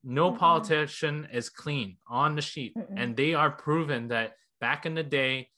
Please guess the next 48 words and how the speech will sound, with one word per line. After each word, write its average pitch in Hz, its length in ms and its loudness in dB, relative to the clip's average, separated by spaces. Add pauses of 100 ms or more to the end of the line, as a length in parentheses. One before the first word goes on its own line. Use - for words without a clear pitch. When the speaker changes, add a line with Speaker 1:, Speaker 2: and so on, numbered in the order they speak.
(340)
Speaker 1:
when 120 200 -4
they 127 140 2
were, 131 320 2
you 151 100 0
know, 135 100 2
senators 139 680 0
and 127 180 -6
doing 131 380 -4 (140)
whatever 127 540 0 (260)
roles 127 340 2
they 123 100 0
were 117 120 -2
doing 117 500 -6
before 139 380 0
they 127 140 0
were 123 160 0
in 120 160 -4
this, 120 340 -8
these 120 240 -6
two 120 140 -6
roles, 101 400 -6 (460)
they 165 80 -2
didn't 214 180 4
have 220 120 6
a 202 40 2
Speaker 2:
Mm-hmm. 196 100 -4
Speaker 1:
clean 202 200 0
track 208 260 -2
record 120 340 -4
with 120 260 -6
the 117 180 -6 (140)
Black 127 240 -2
communities. 131 600 -6 (420)
So 165 100 0
Speaker 2:
Yeah. - 20 2
Speaker 1:
what's 196 220 0
your 190 100 4
thoughts 156 280 2
on 139 160 -2
that? 113 280 -2 (420)
And 135 240 0
also, 143 240 0
what's 147 220 -4
your 160 100 -6
thoughts 143 320 -2
on, 131 500 -2
uh, 123 360 -2
what 117 260 -10